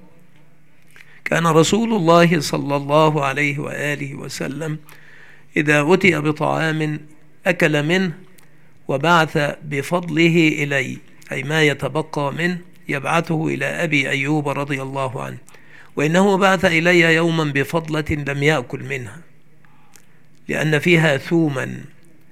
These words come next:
فسألته: 'أحرام هو؟' قال: 'لا،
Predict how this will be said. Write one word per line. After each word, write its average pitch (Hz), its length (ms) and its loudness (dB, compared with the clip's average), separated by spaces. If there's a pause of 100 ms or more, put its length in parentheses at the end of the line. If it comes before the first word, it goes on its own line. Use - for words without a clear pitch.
(500)
فسألته: 180 840 2
'أحرام 151 580 -2
هو؟' 160 280 -4 (1160)
قال: 185 200 2
'لا، 156 420 0